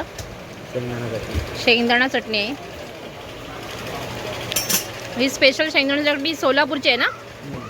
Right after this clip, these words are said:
Speaker 2: चांगलीच झणझणीत आहे. <clears throat>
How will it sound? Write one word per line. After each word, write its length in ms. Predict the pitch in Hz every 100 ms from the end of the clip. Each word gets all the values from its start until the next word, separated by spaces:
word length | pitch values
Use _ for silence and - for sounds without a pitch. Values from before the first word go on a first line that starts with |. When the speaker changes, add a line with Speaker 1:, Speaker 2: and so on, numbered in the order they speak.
| 101 - - - - - - 640 640 640 622 622 - - -
Speaker 2:
चांगलीच 300 | 233 240 254
झणझणीत 420 | 269 226 233 233
आहे. 300 | 196 - -
<clears throat> 440 | 320 349 320 202